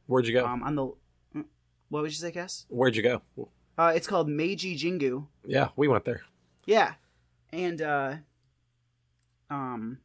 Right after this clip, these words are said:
Speaker 2: it was the last day of the era, and so everyone wanted to get their, uh, Go Shuincho stamped. And so we waited in line for, like, an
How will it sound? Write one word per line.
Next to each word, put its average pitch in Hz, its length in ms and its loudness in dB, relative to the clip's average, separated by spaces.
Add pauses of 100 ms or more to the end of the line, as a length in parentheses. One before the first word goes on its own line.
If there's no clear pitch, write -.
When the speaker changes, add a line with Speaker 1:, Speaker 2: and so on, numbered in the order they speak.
(160)
Speaker 2:
it 175 80 -2
was 165 120 -2
the 165 100 -4
last 185 340 2
day 160 160 0
of 147 100 -4
the 139 140 -4
era, 127 300 -2
and 147 120 -6
so 143 240 -6 (120)
everyone 170 640 0
wanted 143 280 -4
to 147 100 -6
get 139 200 -6
their, 131 440 -4 (420)
uh, 131 180 -8
Go 151 140 -4
Shuincho 170 540 -4
stamped. - 500 -10 (720)
And 151 540 -4 (480)
so 165 220 -4
we 156 120 0
waited 185 360 2
in 160 120 -4
line 143 260 -2
for, 131 440 -4
like, 139 140 -6
an 151 100 -4